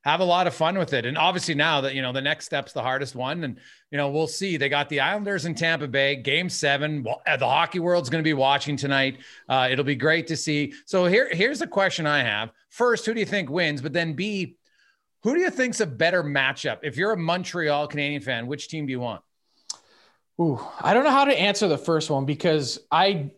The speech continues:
Speaker 2: it, so, so much of it depends to me on whether Kucherov's playing or not. And I know that sounds funny to say for a team that got here all throughout the regular season without Kucherov. Clearly, they know how to play without him.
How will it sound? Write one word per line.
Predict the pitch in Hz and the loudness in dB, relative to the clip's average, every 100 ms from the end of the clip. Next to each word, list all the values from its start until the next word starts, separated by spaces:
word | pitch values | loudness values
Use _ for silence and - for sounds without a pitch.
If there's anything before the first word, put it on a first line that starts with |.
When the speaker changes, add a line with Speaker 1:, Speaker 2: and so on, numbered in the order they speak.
| _ - | _ -8
Speaker 2:
it, | 185 - - | -8 -8 0
so, | 185 | 0
so | 170 214 233 | 2 2 2
much | 262 247 | 0 0
of | 208 | -4
it | 202 - | -4 -8
depends | - 156 180 180 160 - | -6 0 2 2 -2 -2
to | 165 | 0
me | 156 160 151 | 0 2 2
on | 135 131 127 | 2 0 0
whether | 135 139 | 0 0
Kucherov's | 139 180 175 180 156 139 | 0 -2 0 2 2 0
playing | - 147 131 123 | -4 -2 -2 -2
or | |
not. | 113 107 110 | 0 0 0
And | 131 | 0
I | |
know | 151 196 | 0 2
that | 202 | 2
sounds | 202 180 151 | 2 0 0
funny | 165 160 147 | 0 2 0
to | |
say | 127 143 | 0 0
for | 143 143 | 0 -2
a | 123 | -4
team | 127 147 147 | -4 -4 -2
that | 135 120 | 0 0
got | 143 139 139 | 2 2 2
here | 147 147 143 - - | 0 0 0 -2 -4
all | 135 147 | 2 2
throughout | 151 156 143 147 | 4 2 2 2
the | |
regular | 143 139 135 127 | 0 2 0 0
season | 139 139 139 | -2 0 0
without | 123 131 - | 4 2 2
Kucherov. | 156 151 180 165 151 | -2 0 2 2 2
Clearly, | - 165 165 | 0 2 2
they | 143 135 | 2 2
know | 143 | 2
how | 151 | 2
to | 135 | 0
play | - 135 | 0 0
without | 135 120 117 131 | 2 4 4 4
him. | 170 | 0